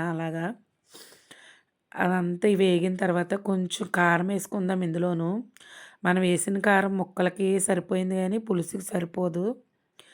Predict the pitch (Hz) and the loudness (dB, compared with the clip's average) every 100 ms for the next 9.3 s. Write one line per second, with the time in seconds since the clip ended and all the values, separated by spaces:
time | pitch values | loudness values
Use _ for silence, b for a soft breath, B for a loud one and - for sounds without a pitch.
0 | B B B B _ 202 180 - 208 202 | B B B B _ -2 -2 0 2 2
1 | 208 - - 202 180 202 185 180 170 190 | 0 -4 -4 -2 -2 -4 2 4 4 2
2 | 185 - 180 175 190 190 196 185 180 180 | -2 -2 -2 -2 -2 -2 0 0 0 -2
3 | 185 175 190 196 170 156 165 175 165 - | 0 0 0 0 0 0 -4 -4 -4 -4
4 | 170 175 165 175 240 - _ B B B | -4 -2 -2 -4 -4 -12 _ B B B
5 | B B B _ 196 185 175 202 202 190 | B B B _ 2 2 2 -6 -2 2
6 | 180 180 190 185 - 175 175 190 185 175 | 2 2 -2 -8 -2 0 2 2 0 -2
7 | 170 214 277 - 208 190 - 214 185 190 | 0 0 -2 2 4 4 2 0 0 0
8 | 220 247 220 180 - - 165 160 170 175 | -2 0 0 0 -4 -4 -2 -2 -2 -4
9 | 175 165 156 | -2 -4 -4